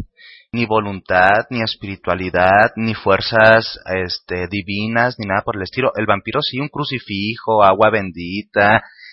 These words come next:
eh, las balas de plata para los hombres lobos, l-, la tierra del camposanto. Pero los zombies son tan idiotas en ese sentido, o sea, han perdido tanto, han perdido tanto esa parte de la humanidad,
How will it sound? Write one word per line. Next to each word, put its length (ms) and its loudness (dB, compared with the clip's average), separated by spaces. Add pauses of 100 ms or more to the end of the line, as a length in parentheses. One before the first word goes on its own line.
(220)
eh, 240 -2
las 220 2
balas 260 2
de 80 -8
plata 280 -4
para 200 2
los 180 -8
hombres 260 -8
lobos, 880 -2
l-, 180 -14 (100)
la 160 -4
tierra 340 -4
del 140 -6
camposanto. 1160 -8 (440)
Pero 140 0
los 140 -2
zombies 460 -6
son 240 -8
tan 280 -6
idiotas 800 -8
en 100 -18
ese 160 -16
sentido, 420 -8
o 60 -2
sea, 140 -6
han 100 -8
perdido 480 -6
tanto, 260 -8
han 100 -8
perdido 380 -8
tanto 380 -6
esa 220 -10
parte 300 -8
de 60 -4
la 80 -8
humanidad, 520 -6